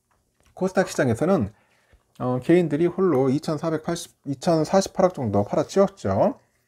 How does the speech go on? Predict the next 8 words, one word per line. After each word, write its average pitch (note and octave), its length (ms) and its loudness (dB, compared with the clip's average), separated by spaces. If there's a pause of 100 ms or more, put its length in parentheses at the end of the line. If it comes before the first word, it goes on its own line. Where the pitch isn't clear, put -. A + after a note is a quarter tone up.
(800)
지금 G3 320 2
순매도에 A3+ 440 0
나섰던 D3 480 -2
외국인하고 B2 600 -2
기관애들이 G#2+ 540 -2
장중에 A2+ 560 -4
순매수 E3+ 420 -6
전환해가지고, A2 1040 -4